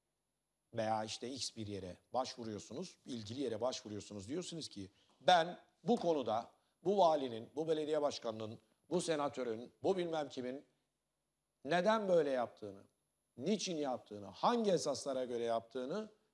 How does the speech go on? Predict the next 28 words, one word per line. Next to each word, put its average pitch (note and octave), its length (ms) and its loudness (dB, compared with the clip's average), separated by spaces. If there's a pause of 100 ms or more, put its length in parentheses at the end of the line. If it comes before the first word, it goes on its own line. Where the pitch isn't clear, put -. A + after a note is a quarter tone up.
(100)
bu G3 100 2
kişinin F#3 400 -2
ne G3+ 80 2
kadar E3 340 2
vergi C3 320 0
verdiğini, B2 440 -2
bu F3+ 80 -8
kişinin F3 340 -8
bilmem E3 240 -6
ne F#3+ 60 0
yaptığını E3+ 580 -4 (400)
bilmek F3+ 380 2
istiyorum B2+ 400 -6
kardeşim. A#2+ 460 -4 (800)
Sen C#3 240 0
eğer D3 260 0
devletsen E3 540 0
bana D#3 160 2
hesap D3+ 320 0
vermek C#3 260 -2
zorundasın C3+ 380 -6
çünkü E3+ 160 -16
sana D3 240 -4
vergi C3 300 -2
veriyorum. G#2+ 460 -8 (220)
Sen D#3+ 380 -6
bu G#3+ 160 -2
vergiden D#3+ 720 -2